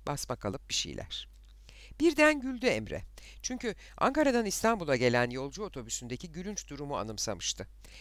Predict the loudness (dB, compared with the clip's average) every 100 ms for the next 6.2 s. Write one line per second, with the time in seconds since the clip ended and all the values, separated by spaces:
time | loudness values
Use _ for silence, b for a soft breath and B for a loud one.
0 | B 0 2 4 4 4 2 -2 -8 -10
1 | -8 -8 -4 0 0 0 -2 2 4 6
2 | 4 2 2 4 4 6 6 4 2 0
3 | 0 -2 0 -2 -4 B B -6 -6 -6
4 | -8 -4 -6 -4 -4 0 2 4 4 4
5 | 2 -4 -10 -10 -6 -4 -2 -4 -6 -6
6 | -4